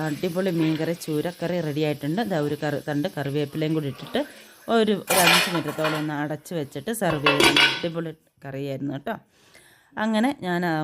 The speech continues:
എടുത്ത പാത്രങ്ങളും കാര്യങ്ങളെല്ലാം കഴുകി പറക്കി വെച്ച് വെള്ളമൊക്കെ തിളപ്പിച്ച് കുടിക്കാനുള്ള. അതിന് ശേഷം ഞങ്ങൾ ചോറിനായിരുന്നു കേട്ടോ. എനിക്കും ചെറുക്കനൊക്കെ തല ഇഷ്ടമാണ്. ആദ്യം തന്നെ ഞാൻ ദേ തലയാണ് എടുക്കുന്നത് കേട്ടോ. അപ്പോൾ ഞങ്ങളെല്ലാവരും കൂടെ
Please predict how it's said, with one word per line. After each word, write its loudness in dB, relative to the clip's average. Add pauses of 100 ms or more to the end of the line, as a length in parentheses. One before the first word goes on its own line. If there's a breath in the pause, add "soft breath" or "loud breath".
(160)
എടുത്ത -2 (100)
പാത്രങ്ങളും 0
കാര്യങ്ങളെല്ലാം 2
കഴുകി -2
പറക്കി -4
വെച്ച് -4
വെള്ളമൊക്കെ -2
തിളപ്പിച്ച് -4
കുടിക്കാനുള്ള. -2 (500 loud breath)
അതിന് 4
ശേഷം -2
ഞങ്ങൾ 2 (140)
ചോറിനായിരുന്നു 0
കേട്ടോ. -8 (240)
എനിക്കും -4
ചെറുക്കനൊക്കെ -4 (100)
തല 2
ഇഷ്ടമാണ്. -4
ആദ്യം -4
തന്നെ -2
ഞാൻ -4
ദേ -2 (140)
തലയാണ് -2
എടുക്കുന്നത് -2
കേട്ടോ. -2 (720 loud breath)
അപ്പോൾ -4
ഞങ്ങളെല്ലാവരും 2
കൂടെ -2